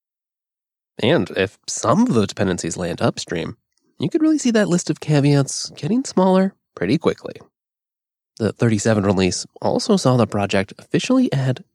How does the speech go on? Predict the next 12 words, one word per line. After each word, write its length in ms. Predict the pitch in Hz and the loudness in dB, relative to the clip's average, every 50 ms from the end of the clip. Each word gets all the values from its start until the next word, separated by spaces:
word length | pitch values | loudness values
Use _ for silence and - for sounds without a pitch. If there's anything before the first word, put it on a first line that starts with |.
| _ _ _ - | _ _ _ -18
two 520 | - - 320 330 311 127 95 - 104 110 - _ | -8 -2 0 2 2 2 2 0 -2 -6 -6 _
new 280 | - 120 120 117 107 95 - | 0 2 2 4 2 2 0
additions. 760 | - 98 - - 175 196 - - - - - - - - - _ _ _ _ _ _ _ _ | -4 -4 0 0 0 0 0 -2 -4 -4 -6 -10 -14 -14 -14 _ _ _ _ _ _ _ _
Fedora 440 | - - 90 104 104 104 92 85 | -8 -4 0 2 2 4 2 2
Core 340 | - - - - 92 82 - 90 | 0 -4 -2 -2 0 0 0 0
O 140 | 90 98 | 0 2
S 340 | 120 156 214 240 - - - - _ _ _ _ _ _ _ _ - | 2 2 2 0 -2 -6 -10 -14 _ _ _ _ _ _ _ _ -6
and 320 | - 135 185 226 208 196 - _ _ _ _ _ | -2 0 2 2 2 0 -4 _ _ _ _ _
Fedora 260 | - - 117 117 110 | -4 0 0 0 0
Cloud 480 | - - - 127 165 226 208 101 - - - _ _ _ | 0 0 0 0 2 2 2 0 -2 -6 -12 _ _ _
is 200 | 73 - - - - _ _ | -12 -12 -12 -14 -16 _ _
back. 480 | - - - - - - _ - - | -12 -10 -8 -10 -10 -12 _ -20 -20